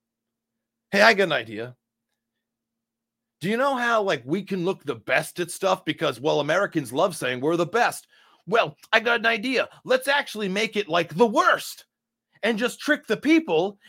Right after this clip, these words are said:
into saying it's the best. Oh, dude, American flights and airlines are, yeah, we're flying on one of the best airline manufactured airlines. Great, Boeing, that's amazing. But the flights are garbage. It is trash.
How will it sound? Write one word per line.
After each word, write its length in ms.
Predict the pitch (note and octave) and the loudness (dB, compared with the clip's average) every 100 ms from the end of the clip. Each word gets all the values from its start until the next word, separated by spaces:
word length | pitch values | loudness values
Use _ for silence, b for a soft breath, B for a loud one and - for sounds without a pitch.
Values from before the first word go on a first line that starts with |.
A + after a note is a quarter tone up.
| B | B
into 240 | A#3 B3 | -2 -2
saying 360 | - B3 A#3+ B3+ | 0 2 2 -2
it's 180 | B3+ | -4
the 120 | - C4 | -4 2
best. 560 | E4+ F#4+ E4 - - _ _ _ _ _ - | 6 6 4 -6 -16 _ _ _ _ _ 0
Oh, 360 | F#4+ A4 - - _ _ _ _ _ _ _ | 2 4 2 -2 _ _ _ _ _ _ _
dude, 240 | F3 F#3 - | 0 2 2
American 680 | E3 F3+ G3+ A3+ A3 A#3 A3 | -2 0 -2 -4 -6 -8 -8
flights 560 | - D#3+ D3+ F#3 F#3+ - | -10 -4 -2 0 -2 -8
and 160 | C#3+ | -10
airlines 680 | C#3+ D3 E3 F3 F3+ F#3 F3 - | -6 -2 -2 -2 -2 -6 -8 -4
are, 400 | D3 D3+ D3+ D3+ | 0 4 4 2
yeah, 160 | D#3 D#3+ | 0 0
we're 120 | B2 C3 | 0 -2
flying 380 | - E3+ E3+ | 0 0 2
on 160 | D#3 D3+ | 0 -2
one 120 | D3+ | -2
of 60 | C#3+ | -2
the 60 | |
best 240 | C#3 D#3 D3+ | 2 0 0
airline 420 | D3 D3+ D3 C#3+ C#3 | -4 -4 -2 -4 -4
manufactured 680 | C#3 C#3+ B2+ C#3+ C3+ A#2+ | -6 -8 -4 -2 -2 -4
airlines. 420 | B2+ C3 A2+ G#2+ A2+ | -4 -4 -4 -8 -10
Great, 480 | B2+ C#3 A#2+ A2+ | -2 0 0 -2
Boeing, 400 | A#2+ C3+ C3 A2+ | -2 0 0 0
that's 220 | A#2 B2+ C3 | -2 -2 -4
amazing. 440 | C3 C3 A2 G2+ | -4 -4 -6 -8
But 160 | G2+ - | -8 -6
the 80 | |
flights 420 | - - E3+ D#3+ - | -8 -2 0 0 0
are 120 | D3 | -2
garbage. 540 | A#2+ C3+ C3 A#2 G#2+ - | 0 0 2 0 -4 -6
It 120 | C#3 | -4
is 160 | C#3+ - | -4 -8
trash. 580 | - - D#3 C3 - | -10 2 4 4 -2